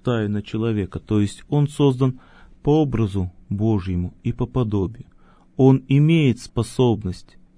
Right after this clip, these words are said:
так повернуть свою жизнь, так повернуться к Богу, насытить себя, насытить, наполнить все свое существование Богом. А может отвернуться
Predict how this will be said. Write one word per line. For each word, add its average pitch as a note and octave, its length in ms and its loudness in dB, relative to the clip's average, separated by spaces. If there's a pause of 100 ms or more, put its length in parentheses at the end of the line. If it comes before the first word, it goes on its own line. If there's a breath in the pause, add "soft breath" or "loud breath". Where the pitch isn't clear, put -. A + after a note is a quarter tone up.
так D#3 320 0
повернуть G#2+ 540 0
свою G2 280 -6
жизнь, F#2 400 -8 (420 soft breath)
так D3+ 340 0 (200)
повернуться A#2+ 680 -2
к G2+ 100 -10
Богу, G2 360 -6 (240 soft breath)
насытить A2 680 -2 (500 soft breath)
себя, A#2+ 500 0
насытить, A2+ 640 -2 (100)
наполнить A#2+ 680 2
все B2+ 240 0
свое A2+ 500 -2 (240 soft breath)
существование B2 1120 -2 (460 soft breath)
Богом. G2+ 460 -4 (580)
А G#2+ 100 -2
может C3 460 -2 (180)
отвернуться A2 800 -4